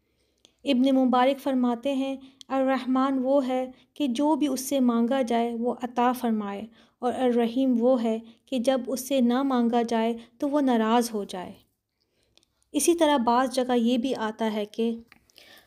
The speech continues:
अर्रहमान का मतलब तमाम मखलूक पर रहम फरमाने वाला, और रहीम का मायने है मोमिनों पर रहम फरमाने वाला। यानी अल्लाह ताला की सिफ़त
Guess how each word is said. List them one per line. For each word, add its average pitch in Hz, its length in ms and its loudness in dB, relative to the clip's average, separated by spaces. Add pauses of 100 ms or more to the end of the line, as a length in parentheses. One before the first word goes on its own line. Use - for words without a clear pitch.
(140)
अर्रहमान 269 760 2
का 294 140 -2
मतलब 247 520 -2 (340)
तमाम 269 420 2
मखलूक 254 440 0
पर 254 160 0
रहम 220 280 -2
फरमाने 214 500 -4
वाला, 196 360 -8 (320)
और 247 160 2
रहीम 233 460 4
का 254 120 0
मायने 214 400 -2
है 208 280 -10 (260)
मोमिनों 247 500 4
पर 220 180 -2
रहम 208 260 -8
फरमाने 196 500 -10
वाला। 190 300 -14 (1080)
यानी 311 320 4
अल्लाह 277 280 0
ताला 277 400 2
की 311 200 -4
सिफ़त - 500 -4